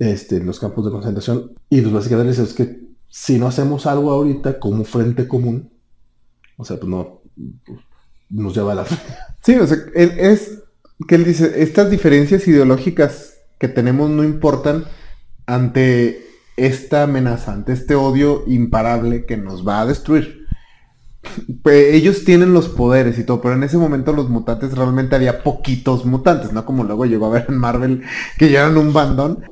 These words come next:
Speaker 1: Y aparte es un Magneto, no, en aquel tiempo, pues, sí podía ser joven y todo, porque no había pasado tanto tiempo
Speaker 2: Mm.
Speaker 1: de la Segunda Guerra Mundial. Y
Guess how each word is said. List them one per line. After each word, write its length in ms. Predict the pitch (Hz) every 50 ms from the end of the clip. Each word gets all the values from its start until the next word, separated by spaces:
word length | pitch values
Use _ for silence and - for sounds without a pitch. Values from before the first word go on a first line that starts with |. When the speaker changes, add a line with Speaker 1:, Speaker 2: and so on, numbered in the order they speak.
| - -
Speaker 1:
Y 80 | 131 139
aparte 220 | 131 - 214 214
es 80 | 214 -
un 80 | 269 269
Magneto, 640 | 254 208 135 127 135 160 165 165 - 196 202 214 202 - 151 - - - - _ _ _ _ _ _ _ _ _ _ _ _ -
no, 140 | 147 120 113 92 85
en 80 | 87 85
aquel 220 | 92 - 101 101
tiempo, 440 | - 107 98 - 104 90 - - -
pues, 120 | - -
sí 80 | - 110
podía 220 | - 98 90 -
ser 140 | - - -
joven 320 | - - 101 92 92 90 87
y 60 | -
todo, 280 | - 85 90 101 123
porque 200 | 123 104 - - _ _ _ _ _ _ _ _ _ _ _ -
no 140 | 87 104 107
había 140 | 104 95 -
pasado 300 | - - - 95 92 92
tanto 300 | - 87 - - - -
tiempo 380 | 87 87 123 117 117 113 113
Speaker 2:
Mm. 60 | 107 98
Speaker 1:
de 160 | 87 82 82
la 100 | 90 -
Segunda 260 | - 95 92 95 95
Guerra 220 | 95 98 95 101 104
Mundial. 360 | 123 143 147 135 131 160 - _ _ _ _ -
Y 840 | 131 123 120 117 110 110 107 104 101 101 107 101 - - - -